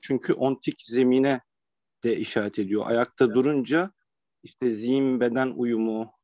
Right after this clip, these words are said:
Speaker 1: e, ondan sonra işte kulakta denge kanalları var. Bizi böyle şey, e, dengede tutuyorlar ve işte zihnimizi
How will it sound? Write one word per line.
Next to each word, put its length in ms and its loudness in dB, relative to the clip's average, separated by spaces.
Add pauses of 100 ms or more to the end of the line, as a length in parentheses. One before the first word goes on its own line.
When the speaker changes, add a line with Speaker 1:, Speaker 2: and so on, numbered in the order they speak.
(200)
Speaker 1:
e, 360 -4
ondan 440 2
sonra 180 2
işte 340 6
kulakta 500 0
denge 340 2
kanalları 600 0
var. 280 -6 (680)
Bizi 260 -2
böyle 340 4
şey, 420 2 (840)
e, 260 0 (920)
dengede 500 8
tutuyorlar 680 2 (200)
ve 160 2
işte 260 4
zihnimizi 880 4